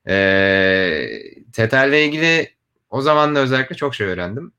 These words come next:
Oradan biraz dayanarak, e, çıkacağım yola. E, <laughs> ünlü bir lafı var Te-, sektörde se-, Tether'le ilgili. E, Tether için hani kriptonun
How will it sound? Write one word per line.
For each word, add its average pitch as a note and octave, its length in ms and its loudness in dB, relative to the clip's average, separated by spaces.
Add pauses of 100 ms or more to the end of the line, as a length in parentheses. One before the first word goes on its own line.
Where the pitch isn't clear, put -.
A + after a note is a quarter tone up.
Oradan F#2+ 340 -6
biraz E2 220 -8
dayanarak, E2 540 -10 (140)
e, F2 340 -8 (340)
çıkacağım A2 440 -4 (140)
yola. A2 480 -4
E, G2 440 2 (800)
<laughs> - 400 -10 (240)
ünlü A#2 260 4
bir B2 100 4
lafı A2+ 240 2
var F2 220 0
Te-, F2+ 180 -4
sektörde F2 580 -2
se-, - 360 -8
Tether'le E2+ 460 -2
ilgili. E2 300 -6 (640)
E, F2 880 0 (120)
Tether A2 280 2
için A#2 400 2
hani F#2 400 -2
kriptonun A#2 720 0